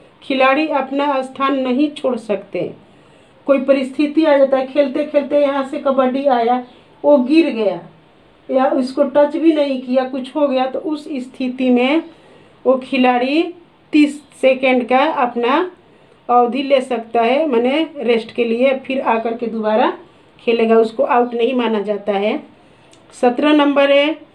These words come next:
कोई भी खिलाड़ी किसी रेडर या किसी अन्य खिलाड़ी को धक्का देकर गिराने की चेष्टा नहीं कर सकता है। जैसे कबड्डी खेलते समय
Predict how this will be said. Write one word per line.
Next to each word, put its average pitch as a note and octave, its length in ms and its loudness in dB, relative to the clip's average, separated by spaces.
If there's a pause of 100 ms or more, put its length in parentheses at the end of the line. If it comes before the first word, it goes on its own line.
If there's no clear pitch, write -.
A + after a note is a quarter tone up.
(500)
कोई E4 240 4
भी E4 180 4
खिलाड़ी C#4+ 480 0
किसी D4 420 0
रेडर C#4+ 400 2
या C#4 180 0
किसी C4+ 420 -6
अन्य C#4+ 260 0
खिलाड़ी C4 440 0
को B3+ 180 0
धक्का A#3 400 -2
देकर A3+ 420 -2
गिराने A3+ 420 -2
की A#3 180 -8
चेष्टा A3 420 -2
नहीं A3+ 300 0
कर G#3 160 -2
सकता G3 440 -8
है। F#3 220 -6 (680)
जैसे A#3+ 280 0
कबड्डी B3 500 0
खेलते B3+ 460 0
समय B3 580 -2